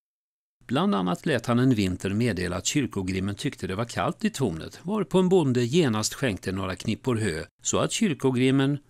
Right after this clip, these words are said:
och Mats kunde hålla värmen. En annan gång, kort före juletid,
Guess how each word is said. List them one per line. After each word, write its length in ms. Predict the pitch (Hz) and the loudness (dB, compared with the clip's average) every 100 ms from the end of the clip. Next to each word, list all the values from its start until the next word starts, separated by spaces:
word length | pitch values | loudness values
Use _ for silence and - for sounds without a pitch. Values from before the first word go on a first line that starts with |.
| _ | _
och 260 | - - - | 0 0 -2
Mats 440 | - 113 - - - | -4 -4 -2 -4 -4
kunde 260 | - 131 107 | -4 0 2
hålla 280 | 107 90 80 | 0 0 0
värmen. 600 | 92 87 76 104 - - _ _ _ _ _ _ _ _ - | -2 -4 -6 -8 -10 -18 _ _ _ _ _ _ _ _ -6
En 260 | - 92 85 | 2 4 4
annan 300 | 92 90 151 | 4 4 4
gång, 300 | 147 160 160 | 4 4 2
kort 260 | 135 113 | 0 0
före 260 | - 147 104 | 2 2 4
juletid, 680 | 143 120 104 - 123 123 | 2 2 0 2 2 2